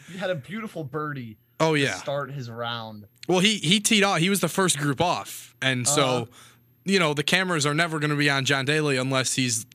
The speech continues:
Speaker 2: physically the only group on the course. And he was, and he birdied the first hole. He was the first person to hit right down the middle, as you could assume.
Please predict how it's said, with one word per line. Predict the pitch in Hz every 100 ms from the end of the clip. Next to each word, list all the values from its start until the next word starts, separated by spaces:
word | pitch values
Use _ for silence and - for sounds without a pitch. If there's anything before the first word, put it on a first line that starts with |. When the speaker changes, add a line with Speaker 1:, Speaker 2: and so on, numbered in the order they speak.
| _ _ _
Speaker 2:
physically | 254 214 202 180
the | 160 165
only | 156
group | 131 156 147
on | 139
the | 127
course. | 147 151 180 - - -
And | 160
he |
was, | 233 302 165
and | 139
he |
birdied | 135 175 185
the | 156
first | 214 196 -
hole. | 214 113 - - -
He | -
was | 156
the | 143
first | 180 180
person | - 180 165
to | 139
hit | 170 175 _ -
right | 127 160 170
down | 170
the | 170
middle, | 165 170 170
as | 156 147
you |
could | 147
assume. | 151 - 160 160 156